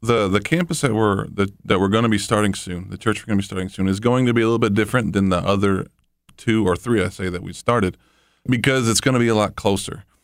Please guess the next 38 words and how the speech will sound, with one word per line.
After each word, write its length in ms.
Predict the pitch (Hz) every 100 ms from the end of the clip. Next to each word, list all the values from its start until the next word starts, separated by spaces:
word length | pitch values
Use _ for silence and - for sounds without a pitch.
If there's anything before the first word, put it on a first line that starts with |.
| _ _
So 360 | - 127 117 110
the, 340 | 107 110 101 87
the 100 | 101
ones, 340 | 123 151 127
the 100 | -
campus 440 | 104 135 135 147 135
or 80 | 104
the 80 |
church 220 | 101 139 139
we 60 |
started 460 | - - 110 107 104
in 180 | 101 98
Martinez 460 | 92 101 113 120
de 40 | 113
la 100 | 101
Torre, 280 | 104 98
Veracruz, 600 | 95 90 - 151 156 - - _ _
and 120 | 104
in 60 | 101
Fresnillo, 300 | 101 95 117
Zacatecas, 640 | 127 117 104 104 107 107 -
it 80 | 107
was 340 | 82 101 98 - _ _ -
basically 480 | 117 120 127 120
we 200 | 104 104
sent, 500 | 101 - 110 107 - - -
uh, 100 | 98
pastors 600 | - 117 113 - 104 104 -
and 120 | 104
his 120 | 92 -
family 540 | 110 110 113 110 107 _ _ _ _ -
and 380 | 107 101 95 87
some 260 | - 120
people 260 | 107 117 110
to 60 | 95
work 200 | 110 104
with 180 | 95 -
him 340 | 98 98